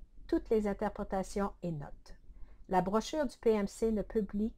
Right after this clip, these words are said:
que l'énoncé général de chaque principe. Vous devez passer en revue, dans leur intégralité, les principes, interprétations et notes du manuel,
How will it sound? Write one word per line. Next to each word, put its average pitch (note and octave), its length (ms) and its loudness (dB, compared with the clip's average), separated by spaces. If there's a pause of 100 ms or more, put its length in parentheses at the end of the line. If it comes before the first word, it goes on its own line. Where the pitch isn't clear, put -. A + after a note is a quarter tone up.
que C4+ 100 6
l'énoncé G#3+ 540 6
général F#3 500 2
de F#3 120 0
chaque F#3 340 0
principe. - 540 -8 (600)
Vous F#3+ 140 4
devez F3+ 260 6
passer F3 420 -2
en F3 120 0
revue, F#3+ 420 -2 (420)
dans D#3 140 -2
leur E3+ 180 0
intégralité, G#3 880 -2 (520)
les F3 80 6
principes, - 580 -2 (380)
interprétations G#3 960 2
et F#3+ 100 -2
notes F#3 280 0
du - 60 -16
manuel, E3+ 480 0